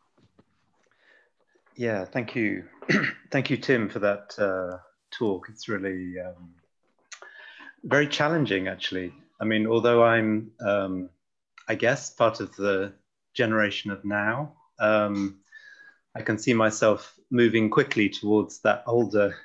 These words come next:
<laughs> generation, maybe in ten years. And it's, um, yeah, I can certainly see in myself, in my working life, this kind of obsession with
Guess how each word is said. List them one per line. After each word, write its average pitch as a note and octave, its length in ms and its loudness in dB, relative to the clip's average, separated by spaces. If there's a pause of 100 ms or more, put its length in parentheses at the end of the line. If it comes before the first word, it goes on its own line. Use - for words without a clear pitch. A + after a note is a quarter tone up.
(300)
<laughs> - 400 -20
generation, A#2+ 640 2
maybe A#2 280 2
in G#2+ 120 0
ten G#2+ 260 -2
years. C3 420 -6 (140)
And G2+ 360 -6
it's, - 340 -18
um, F#2+ 520 -6 (800)
yeah, F#2 220 -10 (840)
I A#2+ 100 -2
can B2 140 -2
certainly B2+ 300 0
see A#2+ 240 2
in A2 100 2
myself, A2 720 -2 (340)
in G#2+ 140 -6
my G#2 120 -2
working G#2+ 440 0
life, A2 400 -2
this - 380 -8
kind C#3 280 -2
of G#2 120 0
obsession G2+ 760 -2
with F2+ 220 -6